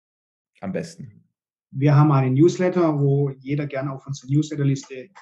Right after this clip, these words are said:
Speaker 2: genommen werden kann. Wir haben einen YouTube-Kanal, auf dem wir sehr aktiv sind.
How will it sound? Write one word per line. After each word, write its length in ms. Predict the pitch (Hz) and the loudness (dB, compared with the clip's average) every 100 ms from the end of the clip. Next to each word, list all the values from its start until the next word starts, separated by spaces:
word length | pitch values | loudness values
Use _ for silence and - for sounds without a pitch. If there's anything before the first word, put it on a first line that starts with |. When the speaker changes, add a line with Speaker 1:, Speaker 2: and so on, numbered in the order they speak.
| _ | _
Speaker 2:
genommen 400 | 127 131 170 175 | -6 0 2 4
werden 280 | 170 170 170 | 2 0 -4
kann. 320 | - 160 156 | -4 -4 -2
Wir 120 | 139 | -2
haben 220 | 131 139 | -2 -6
einen 400 | 135 131 127 127 _ | -6 -10 -12 -14 _
YouTube-Kanal, 880 | 135 160 160 185 175 165 156 151 160 | 2 2 4 0 0 -2 -2 0 -2
auf 200 | 147 143 | -4 -6
dem 200 | 151 147 | -4 0
wir 160 | 147 139 | 0 -2
sehr 220 | 147 147 | -8 -12
aktiv 440 | 139 _ 151 147 | -14 _ -6 -4
sind. 360 | - 151 147 | 0 4 4